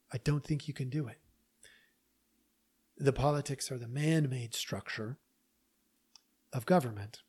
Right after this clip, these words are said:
Religion is the man-made structure of God's message. And yet, superseding all of those would be a higher power of some sort. And that's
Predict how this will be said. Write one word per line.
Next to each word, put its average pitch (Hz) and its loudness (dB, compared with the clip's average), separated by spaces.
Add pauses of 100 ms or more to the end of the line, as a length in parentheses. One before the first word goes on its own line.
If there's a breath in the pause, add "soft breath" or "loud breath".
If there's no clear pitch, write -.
(920 soft breath)
Religion 151 8
is 147 0
the 135 -4
man-made 131 0
structure - -8 (1160)
of 117 -6
God's 127 -2
message. - 2 (2000)
And 123 -6
yet, 139 -2 (1400)
superseding 151 2
all 151 0
of 156 -4
those 170 -2 (680 soft breath)
would 156 4
be 156 4
a 135 0
higher 156 0
power 135 -2
of - -10
some 117 -4
sort. - -10 (1200)
And 123 0
that's - 4